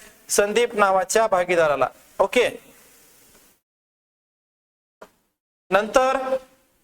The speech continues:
एक नंबर समायोजना बघा, संदीपने खाजगीरित्या भागीदारांना ख्यातीकरिता किती रुपये दिले? बत्तीस हजार रुपये दिले. ही एक समायोजना आहे. तीन नंबरची बघा, संशयित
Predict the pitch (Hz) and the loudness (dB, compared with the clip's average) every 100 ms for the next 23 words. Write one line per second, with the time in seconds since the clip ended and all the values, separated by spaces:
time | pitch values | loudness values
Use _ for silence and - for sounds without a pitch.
0 | _ _ _ _ 190 226 247 254 247 254 | _ _ _ _ 0 0 0 0 0 0
1 | 254 247 240 240 233 254 - 233 233 254 | 0 0 0 0 0 -2 0 -2 0 0
2 | 247 254 254 208 202 233 240 240 262 208 | 0 0 0 -2 0 0 0 0 0 0
3 | 214 226 233 233 240 247 196 202 240 240 | -2 0 0 0 -2 -2 -2 0 0 0
4 | 226 226 156 - - 220 254 254 247 247 | 0 0 -2 -2 -6 -2 0 0 0 0
5 | 240 247 - - - _ - 175 214 - | 0 -2 -6 -20 -20 _ -2 -2 -2 -2
6 | 277 262 233 226 220 233 214 214 220 233 | -2 0 0 0 0 -2 0 0 -2 -2
7 | 220 - _ - 220 233 240 220 208 208 | -12 -20 _ -2 0 0 0 0 0 0
8 | 202 214 - _ - 240 247 254 254 262 | 0 -2 -12 _ -4 -2 0 0 0 0
9 | 262 247 240 180 247 240 226 262 | 0 0 0 0 0 0 0 -2